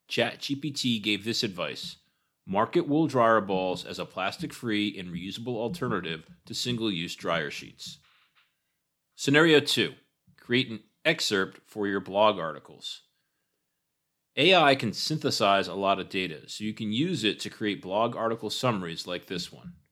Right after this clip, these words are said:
So for the input, I said, "Create a summary for this blog article," and I included the entire blog article copy that I have in the Shopify admin. And the output it gave me was,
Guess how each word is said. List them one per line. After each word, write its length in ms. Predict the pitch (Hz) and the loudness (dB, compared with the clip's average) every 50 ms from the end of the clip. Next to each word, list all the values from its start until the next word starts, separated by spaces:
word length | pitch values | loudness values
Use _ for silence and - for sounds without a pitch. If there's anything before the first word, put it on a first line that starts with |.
| _ _ _ _ _ _ _ _ _ _ | _ _ _ _ _ _ _ _ _ _
So 160 | - - 117 | -8 -8 -6
for 140 | - 120 117 | -2 -2 0
the 180 | 110 101 117 | 2 2 2
input, 360 | 151 175 165 - - 98 87 73 | 2 2 2 0 -2 -2 0 0
I 120 | 85 90 | 0 0
said, 440 | 87 - - 101 95 87 - - _ | 0 0 2 2 2 0 -2 -6 _
"Create 280 | - - 113 113 139 156 | -12 -6 -2 0 0 2
a 40 | 151 | 2
summary 340 | - - 139 131 127 117 | 2 2 2 2 2 0
for 140 | - - 110 | -2 -2 -4
this 120 | 113 117 123 | -4 -4 -4
blog 360 | - 110 110 117 120 117 101 | -2 2 4 4 4 4 4
article," 480 | 92 90 101 107 - 95 85 80 - - | 2 0 0 -2 -6 -10 -10 -10 -12 -12
and 100 | 98 95 | -10 -8
I 80 | 95 95 | -8 -6
included 480 | 95 - - - 123 131 131 117 104 | -8 -8 -6 -2 0 0 0 0 0
the 140 | 98 98 95 | -2 -2 -2
entire 380 | 92 87 - - 104 101 98 95 | -4 -4 -6 -4 -4 -2 -2 -4
blog 380 | 90 92 92 98 104 107 101 | -4 -4 -2 0 0 0 0
article 420 | 73 87 98 98 101 92 - 95 85 | -2 -2 -2 -2 -2 -4 -8 -12 -14
copy 640 | - - 117 113 113 107 - - 87 80 78 - - _ _ _ _ _ _ | -6 0 2 4 4 2 2 0 -4 -4 -4 -8 -12 _ _ _ _ _ _
that 160 | 95 92 90 | -2 0 0
I 120 | 87 85 82 | 0 0 -2
have 400 | - 98 95 95 92 92 87 85 | -2 0 2 2 2 2 0 -4
in 80 | 82 | -8
the 60 | 82 | -10
Shopify 560 | 80 - 92 82 - - - - - 80 82 64 | -10 -6 -6 -6 -6 -8 -10 -14 -12 -12 -10 -10
admin. 380 | 60 73 71 - - 50 - _ _ _ _ _ _ _ _ _ _ _ _ _ _ _ _ _ _ _ _ _ _ _ _ _ _ _ _ _ _ _ _ - | -12 -14 -14 -16 -20 -20 -20 _ _ _ _ _ _ _ _ _ _ _ _ _ _ _ _ _ _ _ _ _ _ _ _ _ _ _ _ _ _ _ _ -4
And 80 | 104 | 2
the 120 | 107 113 139 | 6 8 8
output 280 | 160 - - 156 143 | 8 8 6 2 2
it 60 | 127 | 2
gave 260 | 104 107 110 104 98 95 | 2 2 2 2 2 0
me 120 | 101 98 | -4 -4
was, 420 | 92 90 87 87 87 82 - - | -4 -2 -2 -4 -4 -6 -8 -12